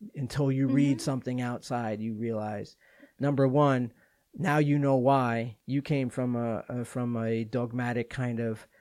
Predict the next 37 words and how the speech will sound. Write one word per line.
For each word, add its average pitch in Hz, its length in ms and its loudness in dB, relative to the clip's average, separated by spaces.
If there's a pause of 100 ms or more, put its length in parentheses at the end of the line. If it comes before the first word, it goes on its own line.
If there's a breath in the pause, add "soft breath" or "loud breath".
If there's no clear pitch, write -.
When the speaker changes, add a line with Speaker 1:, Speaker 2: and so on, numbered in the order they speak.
(240 soft breath)
Speaker 1:
philosophy 123 460 -2
that 120 240 -2
they 135 240 4
actually 139 320 2
went 127 260 0
out 139 200 2
of 127 140 0
their 131 160 2
way 139 220 6
to 139 100 2
tell 202 360 4
you 208 240 4
not 208 300 6
to 190 100 4
read 147 300 4
things 131 280 -2
on 123 120 -2
the 120 140 -2
Speaker 2:
Right. 117 180 0
Speaker 1:
outside, 104 340 -4
Speaker 2:
Yep. 233 140 -2
Speaker 1:
because 127 240 -2
then 135 180 0
your 135 120 0
little 139 260 2
mind 139 380 2
gets 143 180 2
some 139 140 0
Speaker 2:
Mm-hmm. 139 240 2
Speaker 1:
ideas, 151 300 4
and 123 140 -4 (580 soft breath)
to 143 120 0
keep 220 480 2
you 202 180 4
stuck 202 440 4
in 156 160 2
their 165 420 8